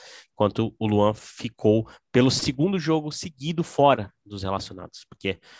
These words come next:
é, embora o São Paulo tenha levado todo mundo pra Córdoba, o Luan ficou fora do banco da decisão. E agora, pra B H, ele sequer viajou. É algo que a gente deve observar nas próximas semanas, né, Edu?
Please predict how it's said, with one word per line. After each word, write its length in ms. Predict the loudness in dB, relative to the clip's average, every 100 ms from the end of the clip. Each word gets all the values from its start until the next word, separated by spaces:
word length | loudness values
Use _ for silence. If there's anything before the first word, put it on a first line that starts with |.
| -20 _ _
é, 560 | -4 -2 0 -2 -4 -8 -12
embora 340 | -6 2 2
o 20 | 2
São 160 | 0
Paulo 160 | 0 0
tenha 140 | 0
levado 280 | 0 -2 -2
todo 260 | -2 -2 -2
mundo 160 | -4
pra 140 | -4 -2
Córdoba, 540 | 4 4 4 -2 -6 _ -6
o 80 |
Luan 160 | -4 -2
ficou 160 | -2 -2
fora 260 | 2 4
do 100 | 4
banco 400 | 2 0 -2 -12 -14 -10
da 100 | -8
decisão. 480 | -8 -10 -8 -10 -12 _ _ _ _ -6
E 40 |
agora, 460 | -2 2 2 0 -4 _
pra 140 | -4 0
B 80 |
H, 320 | 0 0 -2 -2
ele 140 | -8
sequer 380 | -8 -6 -2 -2
viajou. 320 | 0 0 2
É 20 | 2
algo 240 | 2 -2
que 120 | -4
a 40 | -4
gente 240 | -4 -4
deve 320 | -2 -2 -4
observar 640 | -4 -2 -2 0 2 0 -2 -14 -20 _
nas 100 | -6
próximas 380 | -2 -2 -2 -4
semanas, 420 | -2 -2 -4 -6
né, 120 | -6 -8
Edu? 180 | -10